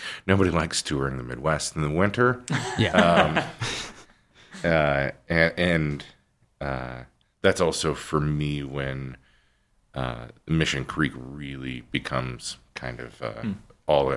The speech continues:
Speaker 1: all encompassing in terms of planning.
Speaker 2: Mm-hmm. Uh, so how did you, how did you get started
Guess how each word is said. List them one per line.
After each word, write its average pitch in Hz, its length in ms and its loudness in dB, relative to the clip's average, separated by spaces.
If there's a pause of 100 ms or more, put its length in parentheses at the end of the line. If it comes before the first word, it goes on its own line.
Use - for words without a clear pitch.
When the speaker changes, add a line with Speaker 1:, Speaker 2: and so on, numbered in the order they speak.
Speaker 1:
all 71 180 2
encompassing 64 720 -8
in - 100 -14
terms - 340 -8
of - 140 -20
planning. 90 420 -14 (180)
Speaker 2:
Mm-hmm. 104 200 2 (1000)
Uh, 107 300 6
so - 140 -2
how 131 120 4
did 135 140 2
you, 123 280 4
how 113 140 -2
did 110 100 0
you 107 100 0
get 98 140 -2
started 90 540 -2